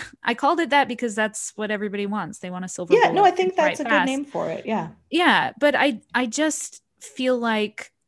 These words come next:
Speaker 1: so much of the actual course and the lectures are not really about, like, how many words can you write, how quickly. That's the way art
Speaker 2: No,
Speaker 1: is
Speaker 2: no, no,
Speaker 1: made.
Speaker 2: no, not at all. Yeah.
Speaker 1: Much more about, like, how can you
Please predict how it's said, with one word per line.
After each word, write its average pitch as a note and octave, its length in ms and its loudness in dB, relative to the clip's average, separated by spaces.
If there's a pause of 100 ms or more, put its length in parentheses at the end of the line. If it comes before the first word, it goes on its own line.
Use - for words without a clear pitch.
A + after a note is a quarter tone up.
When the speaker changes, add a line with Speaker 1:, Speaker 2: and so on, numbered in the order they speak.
(100)
Speaker 1:
so - 360 -4
much D#4+ 220 -2
of B3 80 -4
the - 120 -2
actual G3 720 -4
course A3 360 -4
and G3 120 -6
the G3 60 -6
lectures G#3 480 -6
are G3 80 -4
not A3+ 440 -2
really D4+ 260 0
about, G3+ 340 0
like, F#3+ 300 -4
how F#3+ 440 4
many A#3 160 2
words B3+ 240 2
can C#4+ 160 -2
you D4 100 0
write, D#4+ 220 2
how E4 220 2
quickly. E4 540 -2
That's A#3+ 280 -2
the C#4 100 -4
way A3 160 10
art G#3 200 8
Speaker 2:
No, - 20 6
Speaker 1:
is F3+ 140 4
Speaker 2:
no, F3 160 2
no, - 0 -
Speaker 1:
made. D#3+ 140 0
Speaker 2:
no, D#3 180 -2
not E3 200 -2
at D#3+ 100 -6
all. - 280 -4
Yeah. - 240 -4
Speaker 1:
Much - 240 -2
more C4 120 2
about, A3+ 220 2
like, A3+ 180 -4
how D#4 240 -2
can G4 220 -6
you C4 680 -2